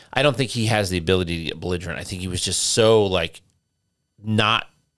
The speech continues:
accepting of what was going on. And I'm, like, trying to talk to him. Like, so finally he's got Julie wound up to the fucking moon. He's got my daughter wound up to the moon. They're up here trying to,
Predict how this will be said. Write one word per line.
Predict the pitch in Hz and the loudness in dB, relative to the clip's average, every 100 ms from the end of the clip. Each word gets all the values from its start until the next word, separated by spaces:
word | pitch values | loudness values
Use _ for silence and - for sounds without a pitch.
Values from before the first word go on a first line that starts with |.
| _ _ | _ _
accepting | 104 - - 123 110 113 | -8 -4 0 0 0 -4
of | 95 | -2
what | 101 | -4
was | - | -6
going | - 95 104 | -6 -2 0
on. | 170 165 | 2 2
And | 101 | 0
I'm, | 92 92 | -2 -4
like, | 85 - | -8 -10
trying | - 117 | -4 -2
to | 98 | -2
talk | - 127 - | 0 -2 0
to | |
him. | 95 95 | -2 -2
Like, | 69 - 107 | -6 -12 -6
so | - 110 | -2 0
finally | 147 170 165 113 - - - | 2 2 2 -2 -4 -12 -10
he's | - 180 | -4 0
got | - 131 - 107 | 0 0 -2 -8
Julie | 92 120 120 107 | -2 2 4 2
wound | 85 98 101 98 | 2 2 4 2
up | 95 - | 0 -2
to | 104 | -2
the | 90 | -2
fucking | - 76 - 87 | -2 -6 -4 -6
moon. | 85 85 92 | -4 -2 -4
He's | 98 | -2
got | 95 - | -4 -2
my | 98 | -2
daughter | 110 139 135 | 2 2 2
wound | 95 95 95 92 | 2 0 2 0
up | - | -2
to | 92 | -4
the | 85 | 0
moon. | 85 82 85 - _ _ _ | 0 0 -4 -8 _ _ _
They're | 110 143 | 2 4
up | - | 4
here | 110 | -2
trying | - 107 | -2 -2
to, | 98 | -2